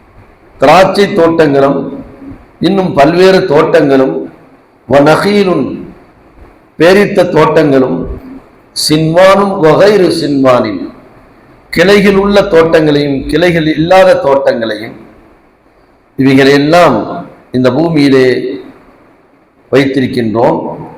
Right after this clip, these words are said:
ஆனால் யுஸ்கா பிமாஇன் வாஹிதின், ஒரே ஒரு தண்ணீரை கொண்டுதான் அதற்கு புகட்டப்படுகின்றது. وَنُفَضِّلُ بَعْضَهَا عَلَى بَعْضٍ فِي الْأُكُلِ، ஆனால் சுவையிலே சாப்பிடும் பொழுது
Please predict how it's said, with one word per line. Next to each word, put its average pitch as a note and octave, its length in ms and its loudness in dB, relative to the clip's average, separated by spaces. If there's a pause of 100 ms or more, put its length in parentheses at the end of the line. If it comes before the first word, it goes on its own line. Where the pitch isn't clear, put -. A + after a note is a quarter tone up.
(800)
ஆனால் D3+ 360 4 (800)
யுஸ்கா F3+ 380 0 (140)
பிமாஇன் F#3 600 2 (100)
வாஹிதின், E3 580 0 (680)
ஒரே F3 240 2 (240)
ஒரு D#3 140 4 (120)
தண்ணீரை D3 380 -2 (100)
கொண்டுதான் C#3 440 -2
அதற்கு B2+ 340 -4
புகட்டப்படுகின்றது. G2 920 -8 (880)
وَنُفَضِّلُ F3+ 640 2 (160)
بَعْضَهَا F3+ 460 4 (120)
عَلَى D3+ 200 4 (140)
بَعْضٍ C#3 220 4 (600)
فِي E3+ 140 -2
الْأُكُلِ، - 400 -2 (840)
ஆனால் D#3 280 4 (140)
சுவையிலே F#3+ 480 2 (160)
சாப்பிடும் F3+ 520 0
பொழுது D3+ 300 0